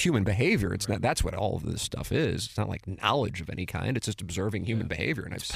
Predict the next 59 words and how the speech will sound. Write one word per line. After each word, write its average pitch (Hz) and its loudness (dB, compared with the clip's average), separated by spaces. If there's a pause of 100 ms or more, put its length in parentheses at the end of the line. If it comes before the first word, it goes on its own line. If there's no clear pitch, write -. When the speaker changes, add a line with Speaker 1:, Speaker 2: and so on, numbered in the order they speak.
Speaker 1:
seen 110 2
this 110 -2
Speaker 2:
patterns 104 -4
Speaker 1:
shit. 101 -2
Speaker 2:
of 104 -4
it, - -6
Speaker 1:
Yeah, - -2
Speaker 2:
yeah. 202 2
Speaker 1:
absolutely. 208 -4
I 98 -8
know - -4
Speaker 2:
Right. 127 -2
Speaker 1:
what 143 0
it - -4
is. - -4 (920)
All 156 6
right, 107 4
Jackson. 92 4
Uh, 110 6
good 208 4
guy. 156 4
Hey, 202 4 (240)
send 233 2
them 185 4
in. 123 6 (140)
I 170 8
wanna, 277 6
like, 156 2
give 156 2
money 98 6
away. 80 0 (300)
Th-, 139 0
like, 147 6
to 123 4
shake - 4
people 147 8
out 127 8
of 113 2
their 104 6
Speaker 2:
That 123 4
would 139 2
be, 135 4
that's 131 4
a 151 4
good 139 4
Speaker 1:
You 127 4
think 156 6
Speaker 2:
incentive. - 4
Speaker 1:
so? - 6
Speaker 2:
Money 139 8
always 139 6
Speaker 1:
But, - 8
Speaker 2:
works. - 6
Speaker 1:
like, 170 4
what, 202 4 (400)
what's 170 2
a - 2
good 139 4
number? 92 6